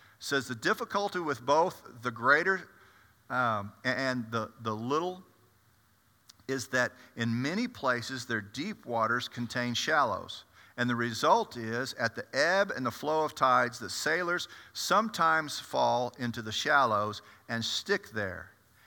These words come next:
and that the safe escape of a boat is rare. Almost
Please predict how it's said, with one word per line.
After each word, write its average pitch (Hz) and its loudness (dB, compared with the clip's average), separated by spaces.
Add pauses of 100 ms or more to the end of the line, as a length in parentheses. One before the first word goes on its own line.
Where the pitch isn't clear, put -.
(220)
and 113 0
that 120 2
the 110 -4
safe 165 0
escape 147 -4 (280)
of 113 0
a 113 -2
boat 110 0 (800)
is 95 -8
rare. 98 0 (1600)
Almost 120 -2